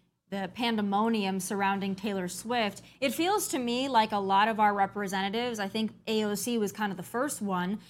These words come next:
but now it's a lot more Republicans getting in on this influencer game. It feels to me like there's a lot of people that are elected officials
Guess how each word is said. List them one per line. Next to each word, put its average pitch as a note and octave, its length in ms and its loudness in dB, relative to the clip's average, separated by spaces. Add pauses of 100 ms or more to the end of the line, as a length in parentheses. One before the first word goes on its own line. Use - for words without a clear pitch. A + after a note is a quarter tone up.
(160)
but A#3 120 0
now C4+ 280 4
it's A3+ 120 0
a A3 80 0
lot G#3 320 6
more A#3+ 160 2
Republicans A3+ 600 2
getting G3+ 300 0
in G#3 120 2
on G#3 120 4
this G3 180 -2
influencer G3+ 720 -2
game. G3 240 -2
It G#3 120 -4
feels F4 320 -2
to D4 60 -2
me C#4 100 -2
like A#3 160 0
there's G#3 160 -2
a G3 60 0
lot G3+ 260 4
of A3+ 120 -4
people A3+ 380 -2
that G3+ 140 0
are F#3+ 80 0
elected G3+ 340 -2
officials B3+ 600 -2